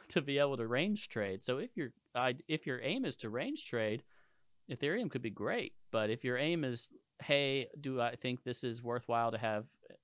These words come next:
investment exposure in relative to Bitcoin?"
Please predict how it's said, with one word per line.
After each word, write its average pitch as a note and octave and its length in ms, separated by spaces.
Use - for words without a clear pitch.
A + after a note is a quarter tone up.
investment A2+ 500
exposure A2+ 480
in G#2+ 320
relative A#2 600
to G#2+ 80
Bitcoin?" A#2+ 680